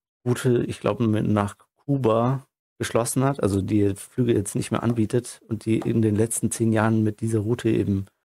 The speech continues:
was weiß ich, wie viel Geld verloren haben. Also das, da werden dann halt Dinge angeboten, ja, Flüge, in denen keiner sein will, die werden angeboten und es werden Filme gedreht, die keiner sehen will. Das ist genau das,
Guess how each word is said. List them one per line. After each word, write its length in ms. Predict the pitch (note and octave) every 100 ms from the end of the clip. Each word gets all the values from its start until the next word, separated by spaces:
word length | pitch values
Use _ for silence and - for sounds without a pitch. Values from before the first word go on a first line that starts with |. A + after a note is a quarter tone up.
| _
was 200 | A2+ A2+
weiß 140 | A2 -
ich, 200 | A#2 -
wie 60 |
viel 200 | G2+ -
Geld 200 | G#2+ A2+
verloren 360 | - F#2+ F#2 F2+
haben. 340 | F2+ F#2+ F2+ - _
Also 380 | G2 F2 F2 - _ _ _ - - - _ _ _
das, 280 | A2 G2+ -
da 240 | D3+ G#2+
werden 160 | G#2 A2+
dann 160 | G#2+ G#2+
halt 180 | G2
Dinge 240 | - B2 -
angeboten, 600 | A2+ G#2+ A2+ A2+ A2+ G#2+ _ _ _ _
ja, 100 | G2
Flüge, 600 | - C3+ C3+ B2 B2 B2+
in 240 | - A2
denen 280 | G2+ A2 A#2+
keiner 480 | - A#2 G#2+ G#2 G#2
sein 320 | G2 A2 A#2+
will, 360 | B2+ C3 C3+ C3 _ _ _ C3
die 100 | A#2+
werden 180 | B2 B2
angeboten 580 | B2+ B2 B2 C3 C3+
und 120 | A#2 G#2+
es 140 | F#2
werden 180 | A2+ G#2+
Filme 320 | - B2 B2
gedreht, 340 | A2+ A2+ A#2 G#2+
die 60 |
keiner 300 | - G#2 G#2
sehen 260 | G#2 G#2 F#2
will. 220 | F2 F#2 - _ _ _
Das 140 | G2+
ist 180 | A2 -
genau 240 | G#2+ G2
das, 380 | G#2 G#2 - -